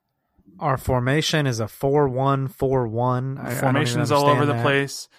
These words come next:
Speaker 2: Gyasi Zardes is starting at striker, which we know that's not, if that happens in twenty twenty-two, we're not making the World Cup again. Um,
Speaker 1: Nope.
Speaker 2: like, do we feel like any progress is being made with the national team?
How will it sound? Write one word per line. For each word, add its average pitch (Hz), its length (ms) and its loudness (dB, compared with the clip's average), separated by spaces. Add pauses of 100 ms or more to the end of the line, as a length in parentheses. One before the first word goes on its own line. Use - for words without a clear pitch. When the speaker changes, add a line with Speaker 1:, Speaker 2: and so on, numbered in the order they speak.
(160)
Speaker 2:
Gyasi 135 320 2
Zardes 127 420 0
is 127 80 -4
starting 139 280 2
at - 80 -4
striker, 127 420 0
which 123 200 0
we 131 120 0
know 131 180 4
that's 127 260 0
not, 127 120 -4
if 113 120 -2
that 139 160 2
happens 139 400 0
in 123 60 0
twenty 131 300 -2
twenty-two, 127 520 0
we're 127 160 2
not 123 220 0
making 127 300 -2
the 127 60 -2
World 123 220 -2
Cup 127 220 0
again. 123 400 -6 (600)
Um, 127 520 0
Speaker 1:
Nope. 131 320 -2 (1000)
Speaker 2:
like, 135 340 -6 (720)
do 135 120 -4
we 165 120 0
feel 175 220 -2
like 185 180 0
any 131 160 0
progress 127 500 -2
is 120 100 -6
being 120 240 -4
made 113 280 -8 (100)
with - 140 -8
the 107 80 -12
national 117 380 -8
team? 151 340 -6